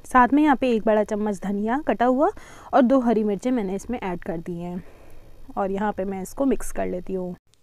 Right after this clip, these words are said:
तो पकौड़ी अब हम सॉफ्ट कैसे बनाएं, वो हम ऐसे बनाएंगे। यहाँ पे मैंने एक चौथाई कप ले लिया है छाछ। तो अगर आपके पास दही है तो आप दही डाल लें, छाछ है तो आप छाछ डालें, और साथ में मैं पानी डाल के जैसे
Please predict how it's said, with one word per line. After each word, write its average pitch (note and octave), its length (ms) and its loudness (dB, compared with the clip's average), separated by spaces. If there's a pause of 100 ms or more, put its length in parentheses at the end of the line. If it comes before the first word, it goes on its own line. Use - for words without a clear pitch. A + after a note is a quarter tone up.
(420)
तो D#4 140 -12
पकौड़ी A#3 420 -8
अब D4+ 100 8
हम D#4 160 8
सॉफ्ट B3 360 6
कैसे G#3+ 360 6
बनाएं, B3 500 4
वो A#3 200 2
हम C4+ 240 4
ऐसे G3 220 0
बनाएंगे। A#3 520 2 (340)
यहाँ A3 320 4
पे D#4+ 140 4
मैंने C#4 380 6
एक C4 360 0
चौथाई A#3 460 4
कप B3+ 240 4
ले G#3 160 8
लिया A#3 300 6
है C4 280 6 (760)
छाछ। F3+ 420 2 (320)
तो A3 80 0
अगर G#3 180 4
आपके A3 160 0
पास A#3+ 140 4
दही A3+ 280 8
है D#4 120 12
तो D4 100 8
आप C#4 100 8
दही A#3 260 8
डाल C4 200 10
लें, D4 200 2
छाछ A3+ 400 4
है B3 100 2
तो B3+ 100 2
आप B3+ 140 0
छाछ G#3+ 300 2
डालें, B3 280 4
और G#3+ 120 0
साथ A#3+ 300 6
में A#3 120 4
मैं C4 200 2
पानी G#3+ 300 2
डाल G#3 200 4
के C4 140 2
जैसे A#3+ 380 2